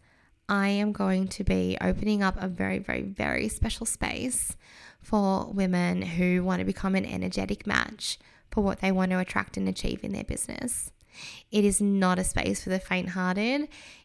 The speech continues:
It is a space for the very, very self-led and self-connected and self-determined woman who is ready ready, ready, ready. But that is, anyway,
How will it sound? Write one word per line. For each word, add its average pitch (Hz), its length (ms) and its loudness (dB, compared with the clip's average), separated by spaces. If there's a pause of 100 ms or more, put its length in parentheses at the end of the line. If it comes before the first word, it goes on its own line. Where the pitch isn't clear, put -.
It 180 80 0
is 185 140 0
a 185 60 -4
space 175 440 -2
for 175 480 -2
the 175 420 0
very, 175 640 -2
very 170 800 -2
self-led - 720 -4
and 196 180 -4
self-connected - 760 -6
and 202 160 -6
self-determined 214 720 -4
woman 214 400 -4
who 208 340 0
is 196 420 -2
ready 180 800 -4 (760)
ready, 185 360 2
ready, 180 220 -2
ready. - 320 -6
But - 240 -2
that 180 220 2
is, 180 540 -4
anyway, 175 320 -6